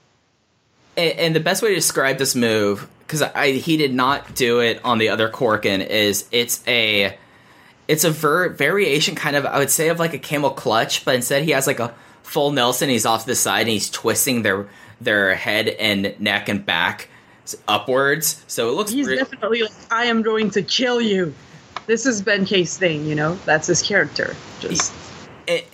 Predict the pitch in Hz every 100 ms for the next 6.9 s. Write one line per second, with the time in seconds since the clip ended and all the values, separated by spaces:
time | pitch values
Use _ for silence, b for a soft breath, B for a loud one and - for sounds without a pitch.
0 | - - 170 - 175 170 170 170 175 165
1 | 165 160 135 143 135 113 104 110 104 127
2 | 110 - - - 135 131 123 135 143 131
3 | 120 107 127 127 117 104 101 104 - 120
4 | 98 - 110 104 95 80 82 B B B
5 | B _ 135 127 107 127 120 - - B
6 | B B B B - 156 147 135